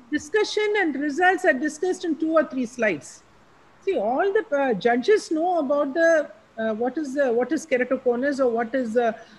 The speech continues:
the condition. So they should just do the reverse. Just keep a little one or two slides as introduction, and then you start your study. Your study should start from the third or fourth slide. Instead,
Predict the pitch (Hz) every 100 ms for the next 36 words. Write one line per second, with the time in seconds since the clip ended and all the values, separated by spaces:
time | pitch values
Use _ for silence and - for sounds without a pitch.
0 | - 226 226 214 220 220 226 208 190 302
1 | 302 302 - 339 254 - _ _ _ 220
2 | - 220 427 277 370 381 311 269 247 190
3 | - 381 - - 403 403 320 285 330 254
4 | 277 349 349 339 - 269 294 302 294 233
5 | 226 240 220 214 - 226 370 - _ _
6 | _ - 254 277 381 427 403 359 - 311
7 | 320 392 - - 247 262 294 320 - -
8 | 277 277 240 233 226 277 277 392 403 302
9 | - 294 320 330 311 269 269 269 269 247
10 | - 220 - 202 160 - - - _ _
11 | 262 269 - 381